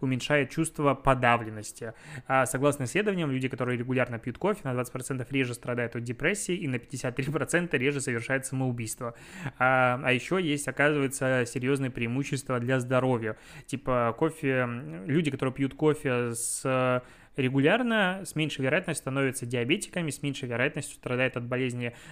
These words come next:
Паркинсона, а также у них меньше риск заболеть раком толстой кишки. Короче, кофе вообще, я думал, честно говоря, это наркотик. А,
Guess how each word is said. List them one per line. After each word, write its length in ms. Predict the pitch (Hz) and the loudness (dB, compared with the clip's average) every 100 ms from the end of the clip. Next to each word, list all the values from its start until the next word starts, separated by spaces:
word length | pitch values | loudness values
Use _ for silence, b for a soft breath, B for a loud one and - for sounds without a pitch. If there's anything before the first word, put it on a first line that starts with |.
| B | B
Паркинсона, 760 | 127 123 123 - 170 214 190 156 | -4 -4 -6 0 0 2 0 0
а 60 | |
также 340 | 131 151 139 127 | 0 0 0 0
у 40 | |
них 260 | 131 139 143 | -2 -2 -2
меньше 320 | 160 156 123 | -4 -2 -2
риск 180 | 156 143 | -2 -2
заболеть 400 | 120 123 143 123 | -2 -2 -2 0
раком 360 | 131 - 131 B B - | 0 0 -6 B B 0
толстой 340 | 147 143 - | 2 2 -2
кишки. 420 | 123 139 - 117 | -4 -6 -6 -10
Короче, 580 | 107 123 139 196 - 151 | -2 0 2 0 0 0
кофе 400 | 147 147 240 - | 2 2 2 2
вообще, 280 | 151 143 - | 0 0 0
я 140 | 143 | 2
думал, 260 | 214 240 175 | 4 2 2
честно 280 | - 185 151 | 0 -2 0
говоря, 240 | 143 139 | 2 4
это 140 | 127 131 | 2 2
наркотик. 580 | 127 - 240 233 - B B B B _ _ _ - | 0 4 4 4 -4 B B B B _ _ _ 0
А, 480 | 139 170 147 120 | 4 4 4 0